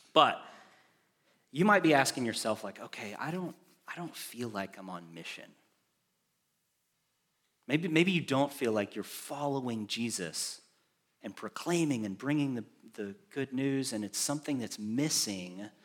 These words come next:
And I think the first question you have to ask is, have you been transformed by Jesus? Uh,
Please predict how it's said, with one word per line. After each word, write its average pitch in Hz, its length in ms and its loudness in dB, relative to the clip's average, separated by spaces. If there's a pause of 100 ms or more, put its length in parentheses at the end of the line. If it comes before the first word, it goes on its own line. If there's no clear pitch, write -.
(300)
And 123 80 0
I 131 60 2
think 156 380 4
the 117 80 2
first 175 680 2
question 170 600 -2
you 127 140 -2
have 135 160 -4
to - 140 -8
ask 156 320 -4
is, 101 180 -4 (200)
have 175 320 -2
you 143 140 -2
been 135 320 0
transformed 104 1120 -4
by - 80 -14 (100)
Jesus? - 500 -16 (3000)
Uh, - 40 -8